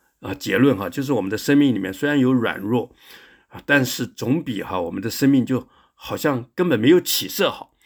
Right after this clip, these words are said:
而有的时候有起色，有的时候有软弱，这是基督徒的生命的常态哈。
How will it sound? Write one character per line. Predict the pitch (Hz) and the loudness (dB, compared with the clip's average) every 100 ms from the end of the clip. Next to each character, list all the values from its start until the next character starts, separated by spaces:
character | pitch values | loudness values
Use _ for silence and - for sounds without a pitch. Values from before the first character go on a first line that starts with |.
| - - - | -20 -20 -12
而 | - 214 | -2 2
有 | 139 | 4
的 | 156 | 4
时 | 196 | 2
候 | |
有 | 175 185 | 2 2
起 | - 113 | -2 -10
色， | - 143 | -2 0
有 | 107 | 0
的 | 117 | -4
时 | 135 | -2
候 | 120 | -2
有 | 120 | -2
软 | 107 104 | -4 -6
弱， | 104 101 - | -8 -10 -6
这 | 196 | -4
是 | 196 151 | -4 -6
基 | 170 | -2
督 | 165 165 | 0 0
徒 | - | -2
的 | 123 | -6
生 | - 147 | 0 2
命 | 151 | 2
的 | 117 - _ _ _ | 0 -6 _ _ _
常 | - - - | -12 -10 -12
态 | - 202 104 | 0 2 2
哈。 | - - | -4 -14